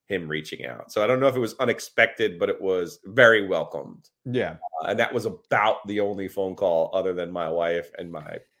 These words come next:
Speaker 1: parents <laughs> that I took on Wednesday. So
Speaker 2: Fair
Speaker 1: I
Speaker 2: enough.
Speaker 1: appreciate Bo.
Speaker 2: Fair enough. Fair enough. I honestly, uh, I was not expecting to hear, uh, from Jim Phillips, A C C commissioner. I was not expecting that,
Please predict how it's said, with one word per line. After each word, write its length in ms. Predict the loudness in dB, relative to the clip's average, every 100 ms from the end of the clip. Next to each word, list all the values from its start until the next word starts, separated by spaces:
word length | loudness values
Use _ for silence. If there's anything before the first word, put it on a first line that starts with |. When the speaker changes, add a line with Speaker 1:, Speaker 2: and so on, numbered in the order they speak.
| -2
Speaker 1:
parents 600 | 0 0 -4 -10 -14 -20 _ -20 _ _
<laughs> 440 | _ _ _ _ -2
that 120 | 2
I 120 | 2
took 360 | 0 -2 -4 -6 _ _ -6
on 420 | -6 -6 -8 -6
Wednesday. 640 | -4 -4 -6 -16 -14 -14 -10
So 220 | -2 2
Speaker 2:
Fair 160 | 2
Speaker 1:
I 80 | 2
Speaker 2:
enough. 160 | -2 -8 -10 -10
Speaker 1:
appreciate 480 | -8 -12 -10 -14 -14
Bo. 200 | -16 -18 _ _
Speaker 2:
Fair 220 | -4 -2
enough. 240 | -6 -10 -18 -10
Fair 160 | -6 -6
enough. 280 | -10 -12 4
I 280 | 8 8 8
honestly, 420 | 0 0 -2 -6 -10 _ _ _ _ _ -10
uh, 200 | -6 -6 -4
I 140 | -2
was 200 | -2 -4
not 200 | -2 0
expecting 580 | -2 -2 -2 -2 -4 -6
to 140 | -6 -4
hear, 600 | -2 0 2 2 0 -4 -6
uh, 260 | -2 -4 -6 -14
from 600 | -6 -2 0 -2 -4 -10 -12 _ _ _ _ _ _ _ _ _ 0
Jim 220 | 2 2
Phillips, 420 | -2 -4 -12 -20 _ _ -8
A 80 | -8
C 120 | -8
C 60 | -12
commissioner. 380 | -12 -14 -14 -8
I 60 |
was 140 | -6 -2
not 120 | -2
expecting 380 | 0 -4 -4 -4
that, 280 | -6 -6